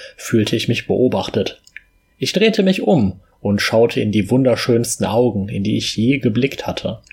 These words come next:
Die Frau vor mir hatte l-, die Frau vor mir hatte halblange Haare, ein Kleid in Braun und eine Brille auf. Alles im Allen machte sie keinen besonders auffälligen Eindruck.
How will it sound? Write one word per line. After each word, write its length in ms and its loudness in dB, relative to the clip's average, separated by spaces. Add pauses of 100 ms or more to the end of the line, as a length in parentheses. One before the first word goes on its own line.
(640)
Die 80 2
Frau 320 0
vor 320 0
mir 320 -4
hatte 220 -2
l-, 360 0 (1080)
die 100 2
Frau 280 0
vor 300 0
mir 380 -2
hatte 380 -2
halblange 560 0
Haare, 500 -2 (140)
ein 220 -4
Kleid 360 2
in 160 -2
Braun 500 0
und 260 0
eine 200 2
Brille 380 2
auf. 460 -6 (800)
Alles 300 0
im 140 0
Allen 300 0
machte 320 0
sie 160 0
keinen 400 0
besonders 440 2
auffälligen 600 0
Eindruck. 600 -2